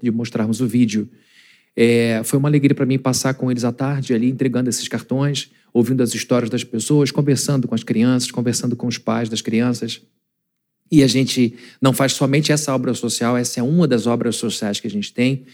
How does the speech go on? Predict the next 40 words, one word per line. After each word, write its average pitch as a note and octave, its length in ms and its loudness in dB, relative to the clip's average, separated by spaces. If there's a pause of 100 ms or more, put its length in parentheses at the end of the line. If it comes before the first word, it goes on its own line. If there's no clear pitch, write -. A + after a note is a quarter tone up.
(540)
E D3+ 140 6
essa D3+ 220 2
foi F3 120 2
uma E3+ 140 4
parceria E3 480 4
nossa C#3+ 540 0 (200)
com C#3 360 2
o C#3 160 4
Viva C3 240 6
Rio, B2+ 360 4
que B2+ 120 -2
é B2+ 40 2
uma B2 380 0
ong C#3 340 2
que C#3+ 140 0
existe B2+ 300 0
há - 20 0
muitos D3+ 400 2
anos B2 360 0 (300)
aqui B2 220 0
no B2+ 80 2
estado A#2+ 220 0
do C3 100 2
Rio A#2+ 100 2
de A2+ 80 -2
Janeiro C3 380 4
e - 20 0
que B2+ 100 -6
tem C#3 120 -4
abençoado B2 640 0 (400)
milhares C3 460 4
e B2 40 0
milhares A#2+ 300 2
de A2 80 0
pessoas A2+ 380 -2
ao A#2 80 2
longo A#2+ 240 2
do A#2 60 -8
tempo. D#3 460 4 (480)
Então, C#3+ 380 2